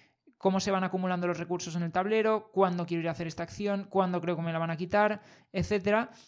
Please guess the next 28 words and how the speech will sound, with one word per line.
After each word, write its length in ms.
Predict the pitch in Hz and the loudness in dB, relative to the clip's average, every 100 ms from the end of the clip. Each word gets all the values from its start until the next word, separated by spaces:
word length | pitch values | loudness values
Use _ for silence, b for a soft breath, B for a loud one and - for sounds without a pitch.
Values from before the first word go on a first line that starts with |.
| - | -6
de 140 | 175 | 0
una 100 | 185 | 2
manera 320 | 185 185 190 202 | 2 4 4 4
que 80 | |
te 120 | 185 151 | 0 -4
sea 440 | - 160 170 180 | 0 2 4 2
eficiente. 720 | 175 151 139 156 147 135 156 b b b _ _ | -2 -8 -6 -4 -4 -8 -12 b b b _ _
Con 320 | 220 214 180 | 6 6 6
la 80 | 165 | 2
restricción, 800 | 175 175 208 - 240 254 262 302 B B _ _ _ | 0 -4 -8 -6 -4 -2 -4 -8 B B _ _ _
y 160 | 190 | -2
este 160 | 165 180 | -2 -2
es 60 | 170 | -2
uno 140 | 180 | -2
de 60 | 180 | -2
los 120 | 165 | -4
aspectos 420 | - 175 180 175 | -4 -4 -4 -2
clave 240 | 190 180 | 0 2
de 80 | 170 | 2
Agrícola 640 | 170 185 208 190 196 247 - | 0 0 0 0 0 0 -4
y, 300 | 160 - _ - | -6 -8 _ -10
y 140 | 170 | -6
por 180 | 151 147 | -4 -4
el 80 | 147 | 0
cual 440 | 165 170 156 143 - | 4 4 2 -4 -10
a 80 | 160 | -8
mucha 240 | 156 156 | -6 -4
gente, 540 | 170 180 175 165 135 | -4 -2 -2 -2 -6